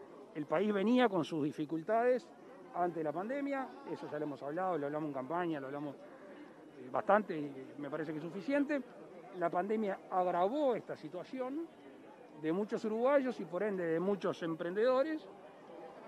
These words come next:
y ahora tenemos que buscar salir de la pandemia,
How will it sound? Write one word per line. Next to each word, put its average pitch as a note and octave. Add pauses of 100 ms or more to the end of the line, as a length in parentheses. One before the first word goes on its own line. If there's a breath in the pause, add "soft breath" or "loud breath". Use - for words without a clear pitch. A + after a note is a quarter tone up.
y F#3
ahora A#3
tenemos F#3
que -
buscar D#3 (240)
salir A#3
de B3+
la B3
pandemia, C4